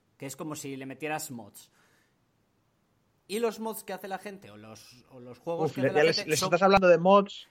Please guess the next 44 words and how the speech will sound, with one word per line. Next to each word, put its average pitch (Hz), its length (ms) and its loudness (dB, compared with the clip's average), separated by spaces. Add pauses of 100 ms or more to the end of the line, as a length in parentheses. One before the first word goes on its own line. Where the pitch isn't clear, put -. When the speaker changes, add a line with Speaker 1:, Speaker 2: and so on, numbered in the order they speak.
Speaker 2:
ya 135 120 -2
se 135 80 -18
están - 180 -8
poniendo 165 220 0
Speaker 1:
No - 40 -2
son - 100 2
Speaker 2:
nerviosos. 170 400 2
Speaker 1:
mods, 165 100 -4
es 160 100 -8
ba-, 165 160 -14
básicamente 196 840 -8
la, 147 340 -8
la 151 180 -4
gente 165 280 -12
tiene, 143 1200 -10
mete 156 320 -8
ahí 147 160 0
juegos, 117 320 -18
con 127 140 -14
lo 123 80 -12
cual 165 260 -10
igual 151 480 -6 (520)
no 156 160 -8
me 160 100 -8
puse 160 200 -14
a 160 40 -10
ver 147 80 -12
qué - 80 -16
juegos 143 240 -16
hay, 226 100 -14
pero 123 180 -18
tú 160 100 -12
imagínate 170 360 -12
po-, 147 140 -18
jugar, 156 340 -12
poder, 143 400 -10
que - 80 -20
nos 131 120 -18
ponemos 143 400 -14
a - 20 -20
jugar 151 180 -4
al 113 100 -14
Descent 175 440 -10 (340)
online, 175 400 -14